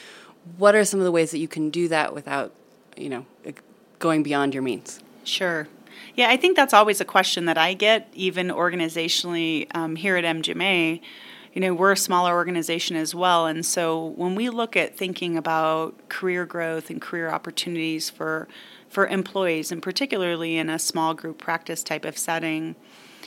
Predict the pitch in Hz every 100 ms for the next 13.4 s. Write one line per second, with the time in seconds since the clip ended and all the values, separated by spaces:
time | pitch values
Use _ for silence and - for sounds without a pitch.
0 | - - 226 - 233 240 254 247 202 175
1 | 170 170 165 151 165 165 170 170 160 156
2 | 156 156 - - 165 165 156 156 160 160
3 | - 151 165 - - 156 131 98 - -
4 | - - - - - 180 180 175 165 165
5 | - - 185 240 262 208 180 180 196 -
6 | 170 165 180 160 165 - 165 165 - -
7 | 180 175 165 165 180 165 165 156 - 165
8 | 156 160 160 160 - 226 294 277 190 165
9 | 160 160 - - 160 156 160 - - 185
10 | 175 160 160 160 160 165 - - - -
11 | - 196 185 175 170 170 - - - -
12 | 180 214 269 - 190 196 - - _ -
13 | 170 170 160